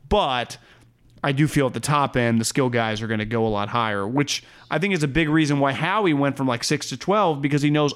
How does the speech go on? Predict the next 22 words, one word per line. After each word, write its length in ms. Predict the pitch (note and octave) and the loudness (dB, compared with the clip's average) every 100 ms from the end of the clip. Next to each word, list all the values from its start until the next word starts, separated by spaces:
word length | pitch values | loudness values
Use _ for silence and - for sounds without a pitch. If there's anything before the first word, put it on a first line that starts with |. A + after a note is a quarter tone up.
| - | -2
other 220 | D#3+ D#3+ | 0 0
position 460 | - C#3+ D#3 D3+ C3 | 2 0 2 0 0
players 340 | C3+ B2+ A#2 | 0 0 -2
are 60 | A2+ | -6
gonna 140 | A2 | -6
get 120 | A2 | -6
pushed 180 | B2 A2+ | -8 -4
down. 160 | E3 D3 | -2 2
Remember, 220 | D#3 C#3+ | 0 0
part 260 | D3+ G3+ | 2 2
of 120 | A#3+ C3+ | 2 0
it 200 | G#2 - - - - - - - - | -4 -8 -20 -20 -20 -20 -20 -12 -2
last 300 | D#3 D#3+ - | -2 -2 -2
year 80 | C3 | -2
was 140 | A2+ | -2
quarterbacks 680 | - F#3 A#3+ A#3 B3 B3 - C#3 | 2 2 4 2 0 -2 -6 -4
and 160 | C3 | -4
tackles. 600 | - F3+ - G2+ - - - | -2 -4 -6 -10 -10 -8 0
It 80 | |
was 160 | D#3+ D3+ | 2 4
just 200 | F3+ D#3+ | 4 2
like, 180 | D#3+ | 0